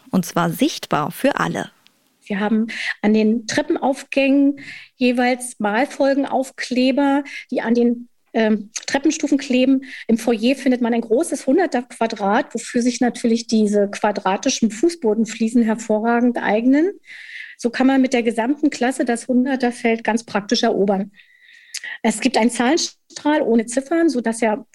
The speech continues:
Speaker 2: für jeden Zahlenraum genutzt werden kann. Ja, vieles andere noch dazu. Also das gesamte Schulhaus ist jetzt ein Lernort für die Kinder geworden.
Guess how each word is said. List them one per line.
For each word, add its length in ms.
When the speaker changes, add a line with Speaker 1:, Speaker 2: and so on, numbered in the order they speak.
Speaker 2:
für 160
jeden 220
Zahlenraum 540
genutzt 380
werden 180
kann. 360
Ja, 280
vieles 340
andere 300
noch 120
dazu. 480
Also 220
das 340
gesamte 340
Schulhaus 500
ist 180
jetzt 240
ein 160
Lernort 600
für 140
die 160
Kinder 340
geworden. 520